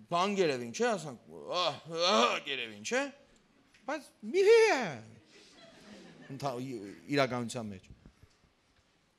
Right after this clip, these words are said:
Բայց կրնալ ալ ինչ որ, ասենք, չերևի, ասենք, փոքրամ արմին կտեսնես, բայց ինքը տղամարդ է։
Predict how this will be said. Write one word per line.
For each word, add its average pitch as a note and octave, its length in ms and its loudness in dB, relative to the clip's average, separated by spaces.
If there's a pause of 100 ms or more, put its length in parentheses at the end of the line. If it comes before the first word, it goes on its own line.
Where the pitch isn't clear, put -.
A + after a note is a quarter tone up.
(160)
Բայց F#3 200 -2
կրնալ D#4 360 2
ալ B3+ 160 0
ինչ A3+ 80 -6
որ, B3 240 -6 (340)
ասենք, A#3 280 -10
չերևի, D4 540 4
ասենք, G#3+ 280 -8
փոքրամ E4+ 400 -6
արմին D#4+ 320 -2
կտեսնես, B3 400 -8
բայց F#3+ 220 -8 (160)
ինքը F#3 180 -12
տղամարդ - 600 -14
է։ F2+ 40 -16